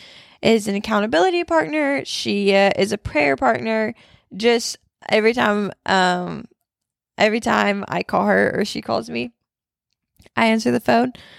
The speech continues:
or she answers the phone. And every time I start off, I go, "How's my favorite Proverbs thirty-one woman," because that's quite literally what she is. Everything she does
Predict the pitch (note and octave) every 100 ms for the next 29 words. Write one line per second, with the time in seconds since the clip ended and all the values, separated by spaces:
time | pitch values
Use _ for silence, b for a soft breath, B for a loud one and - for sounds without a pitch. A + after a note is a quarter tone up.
0 | B B B - A3 A3+ A3+ - C4 A#3+
1 | - A#3 A#3 B3 B3 B3 A3+ A#3+ B3 C4
2 | C4 A#3 A3+ A3 A3+ A3+ A3+ A#3 A3+ G#3+
3 | G#3+ b b b - A3+ A#3+ G#3+ G#3+ G#3+
4 | A3+ A#3+ - A3 G#3+ G#3+ A3 G#3 G3+ G#3
5 | G#3 G3+ A3 G#3 F#3 F#3 G#3 G#3+ G3+ G#3
6 | - - G#3 - - _ _ _ - -
7 | G#3+ G#3 G3+ G3 G3 G3 F3+ E3 - E3+
8 | F3 E3+ B B B B _ A3 A3 A#3+
9 | A#3+ G#3 G#3 - F#3+ E3+ E3+ E3+ F3+ -